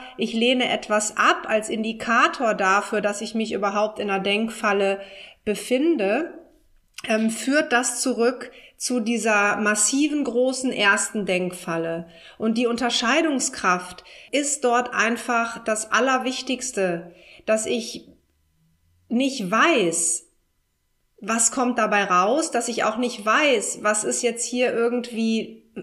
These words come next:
Realität, weil ich weiß es nicht, aber ich kann entscheiden, was ist für mich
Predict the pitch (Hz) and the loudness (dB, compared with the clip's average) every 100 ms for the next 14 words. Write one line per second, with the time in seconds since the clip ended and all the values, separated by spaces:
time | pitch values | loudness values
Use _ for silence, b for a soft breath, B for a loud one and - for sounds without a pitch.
0 | - 226 233 220 214 - - 269 226 233 | -4 2 2 2 -2 -4 0 2 4 2
1 | 214 214 - 202 262 277 262 226 226 202 | 0 -2 2 2 2 0 -4 -2 -2 -2
2 | 220 - 247 233 240 - 220 208 233 269 | -4 -2 0 0 -2 -2 0 2 2 0
3 | 294 B B B B 214 240 - 262 - | -2 B B B B -2 0 0 -2 -2
4 | - 247 233 285 330 - - | 0 0 2 2 0 -4 -12